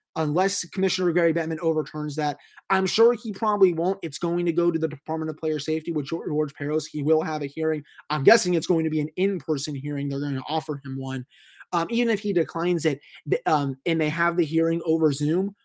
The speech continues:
remember, he can still be suspended for over five games. If they, if they were only o-, ho-, offering him a phone hearing, it's five or less games. But I can't see the D O P S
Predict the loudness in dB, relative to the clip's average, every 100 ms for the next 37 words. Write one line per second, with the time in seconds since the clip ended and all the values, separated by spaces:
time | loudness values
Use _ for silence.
0 | 2 4 6 4 2 -2 -8 _ _ _
1 | -2 2 2 2 10 10 10 6 0 -2
2 | 0 0 2 0 0 -6 -4 -2 0 6
3 | 6 6 2 2 2 0 -4 -8 -6 -2
4 | 0 -2 -4 0 2 4 2 0 -2 -8
5 | -6 -2 2 4 4 2 -2 -4 -6 -4
6 | -6 _ -10 -2 -2 2 4 4 2 0
7 | -2 -2 -4 -8 _ -6 -6 -4 2 4
8 | 6 2 0 0 0 -2 -6 -12 -14 -4
9 | -4 -4 -10 _ _ -2 0 0 -6 0
10 | 4 4 2 -2 2 2 2 4 2 0
11 | -6 -2 -2 -4 -6